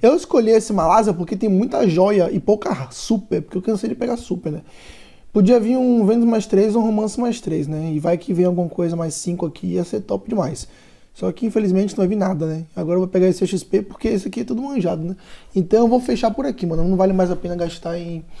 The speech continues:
em Malásia. Hoje o dia não tá bom. Cara, mas assim, ó, eu espero que vocês tenham gostado porque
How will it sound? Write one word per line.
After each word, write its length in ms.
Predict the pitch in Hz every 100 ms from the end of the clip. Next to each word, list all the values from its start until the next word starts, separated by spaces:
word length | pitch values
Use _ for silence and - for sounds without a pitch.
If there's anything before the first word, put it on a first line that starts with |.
| - - - -
em 80 | 185
Malásia. 500 | 190 185 117 127 131
Hoje 300 | - 208 226
o 20 | 185
dia 140 | 220
não 180 | 226 214
tá 160 | 226
bom. 200 | 185 147 147 - - -
Cara, 240 | - 233
mas 200 | 190 196
assim, 260 | 220 240 190
ó, 100 | -
eu 120 | -
espero 300 | 202 202 208
que 80 | 202
vocês 220 | 226 240
tenham 160 | 190 233
gostado 380 | 220 - 226 214
porque 540 | 202 - 202 - -